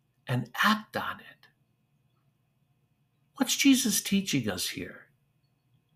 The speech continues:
I think he's emphasizing that our connection with him, with God, goes beyond our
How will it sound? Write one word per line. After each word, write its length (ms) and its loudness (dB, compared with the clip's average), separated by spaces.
I 60 4
think 180 4
he's 180 6
emphasizing 720 4
that 360 0
our 260 6
connection 720 0
with 220 0
him, 540 -2
with 280 -2
God, 380 6
goes 240 6
beyond 580 2
our 240 2